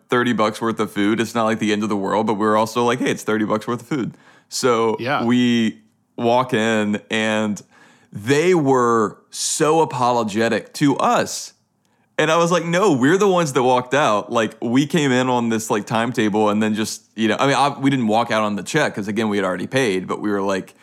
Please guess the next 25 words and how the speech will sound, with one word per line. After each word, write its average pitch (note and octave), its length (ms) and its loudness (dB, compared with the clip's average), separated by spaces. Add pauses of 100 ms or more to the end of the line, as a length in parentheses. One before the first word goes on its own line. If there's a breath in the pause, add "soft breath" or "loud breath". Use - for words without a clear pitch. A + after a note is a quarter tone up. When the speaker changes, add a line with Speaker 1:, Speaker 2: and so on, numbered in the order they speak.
(460 soft breath)
Speaker 1:
we C#3 220 2
thought B2 300 0
that G2 100 -10
they A#2 100 2
would A#2+ 140 2
be A2+ 100 0
sort A2 200 0
of G#2 60 0
annoyed G#2 300 -2
with F#2+ 140 -6
us. A2+ 540 -2
And A2+ 120 -2
they A2+ 80 0
were A2+ 120 2
like, A2+ 160 -2
"No, E3 240 0
no, E3+ 80 2
no, E3 100 0
no, D3+ 160 2
we're B2+ 180 2
gonna C3 160 0
remake B2 500 0
it - 100 -2
for A#2 260 2
you A2 460 2